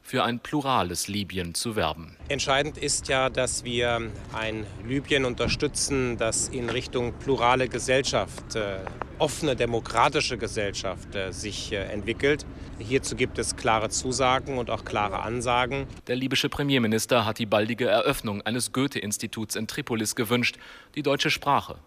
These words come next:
Speaker 1: sie soll an libyschen Universitäten wieder mehr gelehrt werden. Und Geschäfte will die deutsche Wirtschaft nebenbei natürlich auch machen. So dass, sagt der Außenminister zum Abschied, aus dieser Revolution der Wohlstand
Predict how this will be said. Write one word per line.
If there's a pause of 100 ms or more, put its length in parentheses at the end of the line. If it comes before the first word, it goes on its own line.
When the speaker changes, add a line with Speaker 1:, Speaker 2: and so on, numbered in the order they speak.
(140)
Speaker 1:
sie
soll
an
libyschen
Universitäten
wieder
mehr
gelehrt
werden. (260)
Und
Geschäfte
will
die
deutsche
Wirtschaft
nebenbei
natürlich
auch
machen. (460)
So
dass, (160)
sagt
der
Außenminister
zum
Abschied, (320)
aus
dieser
Revolution (140)
der
Wohlstand